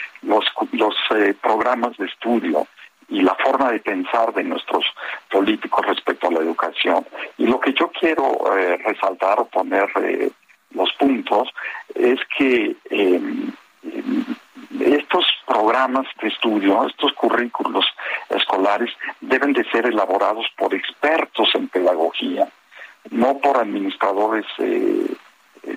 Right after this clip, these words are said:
públicos o por políticos que cambian cada sexenio, ¿no? O cada dos años o cada, eh, tres años y tratan de dejar impreso su propia ideología. Desgraciadamente,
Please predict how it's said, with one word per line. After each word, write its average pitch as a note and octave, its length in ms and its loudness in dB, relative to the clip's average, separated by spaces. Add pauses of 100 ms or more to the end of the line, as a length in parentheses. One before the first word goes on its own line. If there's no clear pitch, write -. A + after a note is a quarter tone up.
(120)
públicos A2 580 2
o - 80 0
por - 220 -2 (120)
políticos - 760 0 (300)
que A2 160 0
cambian C3 600 0 (360)
cada C3 400 0
sexenio, G#2 720 0
¿no? - 280 -4 (320)
O G#2 180 2
cada C3 260 2
dos B2 240 0
años A2 320 0
o A2+ 80 -4
cada, A2 280 2 (180)
eh, A2 100 -2 (180)
tres A2 260 -4
años G#2+ 300 -2 (300)
y A#2 120 0
tratan C3+ 420 0
de A2+ 100 2
dejar G#2 300 0
impreso A#2 420 -2
su A#2 160 -2
propia A2 540 0 (420)
ideología. F2+ 800 2 (560)
Desgraciadamente, B2+ 1400 -2